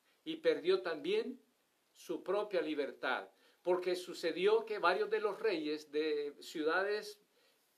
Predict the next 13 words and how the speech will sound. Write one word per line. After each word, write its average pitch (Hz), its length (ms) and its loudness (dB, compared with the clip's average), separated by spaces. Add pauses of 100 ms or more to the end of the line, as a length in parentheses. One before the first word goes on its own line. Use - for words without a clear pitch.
(140)
alrededor 170 880 2 (640)
se - 220 -2
unieron 208 520 2
y 208 60 0
atacaron 185 500 0
la 196 100 -2
ciudad 160 240 -2
de 185 180 0
Sodoma, 185 480 0
donde 147 240 0
estaba 160 360 0
viviendo 170 600 -2
Lot, 160 480 2